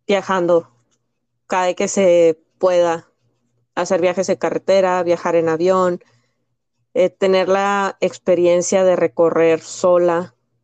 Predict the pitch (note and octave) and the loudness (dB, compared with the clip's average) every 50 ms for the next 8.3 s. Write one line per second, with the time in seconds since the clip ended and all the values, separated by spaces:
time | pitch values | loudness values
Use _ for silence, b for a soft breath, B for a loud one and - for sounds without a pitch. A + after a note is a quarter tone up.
0 | _ _ _ _ _ _ _ _ _ _ _ _ _ _ _ _ _ _ _ _ | _ _ _ _ _ _ _ _ _ _ _ _ _ _ _ _ _ _ _ _
1 | _ _ _ _ _ _ - G#3 G3+ - - F#3+ F#3 F#3 F3 F3+ F#3 - G#3+ G3+ | _ _ _ _ _ _ -6 -6 -4 -2 -2 -2 0 0 0 0 -2 -2 -6 -6
2 | - - G3+ F3+ F3+ E3+ E3+ E3+ E3+ E3+ F3 E3+ F#3 F#3+ F#3 F3 - F3 E3+ E3 | -4 -2 -2 0 2 2 2 2 0 0 -2 -2 -2 -4 -4 -4 -2 -2 -4 -4
3 | - - F3+ F3 F3 F3 F3 F#3+ F#3 F3+ F3 E3+ E3 - F3+ F3 E3+ E3 - - | -2 -2 0 0 0 0 0 0 2 2 2 2 0 0 0 2 2 0 0 -4
4 | _ _ _ _ _ _ _ _ _ _ _ _ _ _ - E3+ F#3 F#3 - G3 | _ _ _ _ _ _ _ _ _ _ _ _ _ _ -8 -6 -6 -4 0 0
5 | F#3+ F#3+ F#3+ G3 G#3 G#3+ G3 G3 G3 G3+ G3+ G3+ G3 G3 F#3 F3 E3+ - - F3+ | 2 2 2 0 0 -2 -2 0 0 0 -2 -4 -4 -2 -2 -2 -2 0 0 -2
6 | F3 F3 - F#3 F3 F3 E3+ D#3+ D#3+ D#3+ _ _ _ _ _ _ _ _ - F#3+ | -2 -2 -2 -2 -2 -2 -2 -4 -6 -8 _ _ _ _ _ _ _ _ -4 -4
7 | F3+ - - F#3+ F#3 F#3 F#3 F#3 F#3 E3+ - - F#3+ F#3 F3 F3 E3+ - - G3+ | -2 -2 0 2 2 4 2 2 0 -2 -2 0 0 2 2 2 0 -2 -2 0
8 | F#3+ F3+ F3+ F3+ F3+ F#3 | 0 0 0 -2 -4 -6